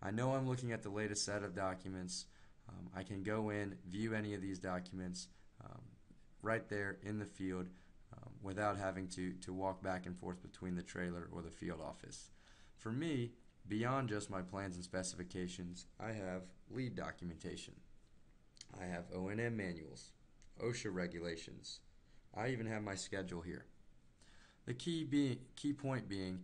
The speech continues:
anything that your field staff will need out in the field to help them get the job done,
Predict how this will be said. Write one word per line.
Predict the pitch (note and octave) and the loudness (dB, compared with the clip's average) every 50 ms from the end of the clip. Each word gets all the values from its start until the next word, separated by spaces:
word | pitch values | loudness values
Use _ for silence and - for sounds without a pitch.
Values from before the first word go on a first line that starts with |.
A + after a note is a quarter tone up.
| - - - - | -8 -14 -8 -2
anything | A#2+ C#3 D#3 D#3 C3+ - C#3+ C#3+ C#3 C3+ B2 | 0 2 2 2 0 0 0 2 4 4 4
that | G#2+ G2 - - | 2 2 0 0
your | G2+ A#2 A#2+ | 2 2 2
field | A#2+ - - A2+ A2+ G#2+ G#2+ G#2+ | 2 0 -2 0 0 0 0 0
staff | - - G#2+ G#2+ G#2 - - | 0 2 2 2 2 2 0
will | F#2+ F#2+ | -2 -2
need | F#2+ G2 G2 F#2+ F2+ F2 | 0 0 0 -2 0 2
out | F2+ G2 G#2+ A2 | 2 4 4 4
in | A2 | 2
the | G#2+ G#2 | 0 -2
field | G#2 - F#2 F#2+ F#2+ F2+ F2+ - | -2 -2 -2 0 0 0 -2 -4
to | F2+ | -4
help | F#2+ G2 G2 F#2 - | -2 -2 -2 -2 -2
them | - G2 G2 F#2+ | -4 -2 0 0
get | F#2 G2 F2+ - | 0 0 0 0
the | F#2+ | -2
job | F2 F2+ G2 F#2 F2+ F2+ - | -2 0 2 2 2 2 0
done, | F#2 F2+ F2+ F2+ F2+ | 2 2 4 2 2